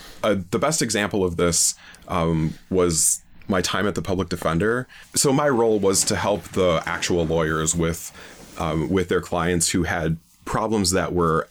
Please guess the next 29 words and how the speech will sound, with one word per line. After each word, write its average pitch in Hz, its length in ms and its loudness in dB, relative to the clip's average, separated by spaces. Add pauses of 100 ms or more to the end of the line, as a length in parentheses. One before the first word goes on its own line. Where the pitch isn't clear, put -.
(140)
other 98 240 2
than 85 220 2
legal. 73 420 0
So 80 360 0 (360)
it 92 100 -2
might 90 220 0
have 85 160 0
been, 82 420 0 (600)
uh, 76 280 -4
it 80 60 0
might 92 160 2
have 87 60 2
been 85 120 2
mental 87 240 -2
health. 87 640 0 (320)
It 95 100 -2
might 90 160 2
have 82 80 -2
been 78 200 -2
drug 87 320 0
use 85 300 2
was 82 100 -2
a 85 60 0
really 82 180 2
common 80 400 0
one. 78 380 -2 (200)
Maybe 98 280 2
they 90 160 0
had 82 480 -2